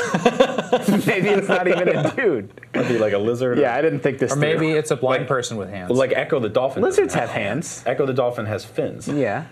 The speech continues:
Speaker 3: Ask if it's a dolphin.
Speaker 1: Ooh, but
Speaker 2: There's
Speaker 1: wait.
Speaker 2: been hundreds of
Speaker 1: Here's
Speaker 2: them.
Speaker 1: the
Speaker 3: No, no,
Speaker 1: deal.
Speaker 3: we already did
Speaker 1: Wait,
Speaker 3: that one.
Speaker 1: wait, wait. If this were a Mario
Speaker 3: <laughs>
Speaker 1: game, I would say, "Yeah, you see his hands," but Mario's wearing gloves.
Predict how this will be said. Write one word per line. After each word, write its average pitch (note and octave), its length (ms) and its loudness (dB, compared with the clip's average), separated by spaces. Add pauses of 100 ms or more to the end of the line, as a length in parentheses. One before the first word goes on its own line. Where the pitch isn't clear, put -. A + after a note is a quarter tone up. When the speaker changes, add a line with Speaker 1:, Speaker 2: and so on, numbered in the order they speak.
Speaker 3:
Ask D#3 280 -2
if D#3+ 80 0
it's C#3+ 120 -2
a C3+ 40 -4
dolphin. A#2 340 -2
Speaker 1:
Ooh, F#3 240 4
but D3+ 80 4
Speaker 2:
There's F3 100 4
Speaker 1:
wait. F#3+ 160 4
Speaker 2:
been C3+ 40 -2
hundreds C3 520 -2
of F2+ 80 -2
Speaker 1:
Here's A3 160 4
Speaker 2:
them. F#3+ 120 2
Speaker 1:
the G3 60 2
Speaker 3:
No, - 0 -
no, - 0 -
Speaker 1:
deal. F#3 60 4
Speaker 3:
we F3+ 80 4
already F3+ 200 2
did D3+ 100 2
Speaker 1:
Wait, F#3 120 4
Speaker 3:
that D#3 80 -2
one. D3 80 2
Speaker 1:
wait, D#3+ 180 4
wait. C#3+ 200 2
If C#3 120 2
this G3+ 180 4
were G#3 80 4
a E3 40 2
Mario D#3 460 2
Speaker 3:
<laughs> A#2 60 4
Speaker 1:
game, A2 480 0
I D3 160 2
would D3+ 140 2
say, E3+ 180 0
"Yeah, A3 200 2
you G#3 140 0
see - 140 0
his B2 140 0
hands," G#2 300 -4
but C#3 120 -2
Mario's D3 360 0
wearing C3+ 200 0
gloves. A#2+ 460 0